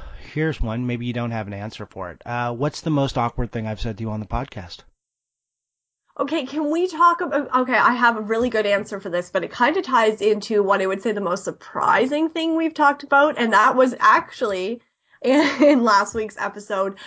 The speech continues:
Speaker 2: on your, uh, little trip down the rabbit hole on the lump sh-
Speaker 1: Oh. <laughs>
Speaker 2: topic of discussion. That's, I'm sorry, I know it ties into two, but it's very relevant to both of those categories. <laughs>
Speaker 1: Oh, okay. So my made-up venereal disease was <laughs> your, your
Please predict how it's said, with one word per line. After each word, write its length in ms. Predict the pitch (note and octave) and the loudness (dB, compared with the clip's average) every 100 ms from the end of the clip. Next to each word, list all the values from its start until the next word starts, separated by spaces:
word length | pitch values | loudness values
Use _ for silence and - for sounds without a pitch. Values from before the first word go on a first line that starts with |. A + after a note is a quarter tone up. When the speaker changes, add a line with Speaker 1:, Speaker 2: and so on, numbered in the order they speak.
| - - | -16 -2
Speaker 2:
on 260 | B3 B3+ C#4 | 2 4 4
your, 520 | D4 C#4 C4+ B3+ - B3+ | 4 4 4 0 0 2
uh, 220 | B3+ A3 | 2 2
little 400 | B3 C#4 B3 A#3 | 2 4 4 0
trip 260 | C#4 C4 | -4 -2
down 220 | C4 A#3 A#3 | 0 0 2
the 40 | |
rabbit 280 | A3 A3 A#3+ | 2 2 2
hole 240 | A3+ G#3+ | -2 -2
on 220 | G3+ G#3 G#3 | 0 -2 -4
the 100 | F3+ | -2
lump 380 | F#3+ G3 C#3 | 0 0 -2
sh- 240 | - - - _ _ _ _ _ D3 | -14 -16 -18 _ _ _ _ _ 4
Speaker 1:
Oh. 300 | F3+ C#3 A#2+ | 6 6 2
<laughs> 40 | |
Speaker 2:
topic 400 | - A#3+ A3 G#3 | 2 4 4 2
of 100 | G#3+ | 0
discussion. 540 | A3+ A3+ G#3 G3 F3+ - - - - | -2 -2 -2 -2 -6 -10 -18 -18 -2
That's, 260 | D4+ C4 - | 0 2 0
I'm 120 | C4+ | 0
sorry, 340 | C4 C#4+ C4 B3 | 0 2 2 2
I 80 | B3 | 0
know 160 | A#3+ | 0
it 80 | A#3+ | -2
ties 300 | A#3+ B3+ B3 | 0 0 0
into 220 | C4+ A3+ | -2 -2
two, 360 | A3 B3 C#4 C#4+ | -4 -2 0 2
but 200 | A3+ - | 0 0
it's 160 | G#3+ | -4
very 240 | G#3 A3 B3 | -2 0 2
relevant 460 | A#3+ A#3 A#3 A3+ A3+ | 2 0 0 -2 -4
to 80 | |
both 380 | G#3 G3 G3+ A3+ | -2 2 2 2
of 100 | G#3 | -2
those 200 | G3+ F#3+ | 0 0
categories. 600 | A3+ F#3 - - F4+ - - | -2 -2 -2 0 0 0 -8
<laughs> 80 | - | 0
Speaker 1:
Oh, 260 | D3 D#3 - C#3+ | 2 2 0 0
okay. 300 | F#3 C#3+ A#2 | 2 2 0
So 400 | - C3+ B2 A2+ - - D3 | 0 0 0 -2 -6 -8 0
my 120 | C#3 | 2
made-up 500 | C3 C3 C3+ B2+ A2+ | 4 4 2 0 -4
venereal 500 | A#2 G#2+ A2+ B2 B2 | -8 -4 -2 -2 -2
disease 460 | A#2 B2 B2 C3 A#2+ | -4 -4 -4 -4 -4
was 380 | A2+ G#2 - G#2+ | -6 -8 -10 -2
<laughs> 0 | |
your, 240 | - E3 | 6 6
your 380 | A#2+ A#2+ A#2 | 4 -2 -2